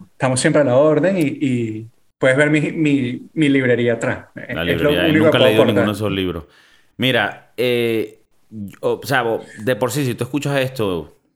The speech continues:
Speaker 2: en audio nada más, métete en el YouTube y suscríbete, dale like, nada más pa ayudar, pa, pa, pa, pa, pa, pa colaborar con los broskis. Bueno, ya, voy para el episodio, la gente dirá, "Verga, pero ¿van a hablar de la vaina o van a seguir mariqueando,
Speaker 1: Hay,
Speaker 2: pues?".
Speaker 1: hay que poner, el episodio empieza en el minuto tal.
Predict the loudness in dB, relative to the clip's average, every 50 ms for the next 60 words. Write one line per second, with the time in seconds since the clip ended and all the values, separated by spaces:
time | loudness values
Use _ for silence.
0 | _ _ -10 -6 -4 -2 0 0 0 0 0 -2 -2 -2 -2 -4 -4 -4 -4 -4
1 | -4 -6 -8 -12 _ _ _ _ _ _ _ _ -4 -2 -2 0 0 0 0 -2
2 | -2 -2 -4 -4 -4 -2 -2 -2 -2 -4 -6 -8 -6 -4 -2 0 0 -2 -2 -2
3 | -2 0 0 0 0 0 0 0 0 0 -2 -4 -8 -16 _ _ _ _ _ _
4 | _ _ _ -6 -2 -2 0 0 -2 -2 -2 -2 -2 -2 -2 0 0 -2 -2 -4
5 | -6 -10 -18 _ _ _ _ _ _ _ -4 -2 -2 -2 -2 -6 -6 -4 -4 -4
6 | -4 -2 -4 -4 -4 -2 -4 -4 -4 -4 -4 -4 -2 -2 -2 -2 -2 -4 -6 -8
7 | -10 -14 -16 _ _ _ _ _ _ -8 -8 -4 -2 -2 0 0 0 -2 -2 -2
8 | -2 -2 -2 -2 -2 -4 -6 -12 -12 -16 -20 -20 -20 _ _ _ -4 -2 -2 0
9 | 0 0 0 0 0 0 0 0 -2 -2 -2 -2 -4 -2 -2 -2 0 0 -2 -2
10 | -2 -2 -2 0 0 0 0 0 0 0 0 0 0 0 0 0 0 0 0 0
11 | 0 0 0 0 0 0 0 0 0 0 0 0 0 0 0 0 -2 -2 -2 -2
12 | -2 0 0 0 -2 -2 -4 -4 -6 -6 -4 -2 0 0 0 2 2 2 2 2
13 | 0 -2 -2 -2 -2 0 0 2 4 2 4 4 4 4 6 6 4 4 4 4
14 | 4 4 2 0 2 4 4 4 4 4 4 4 2 2 2 0 0 2 2 2
15 | 2 0 0 -2 -4 -4 -6 -8 -8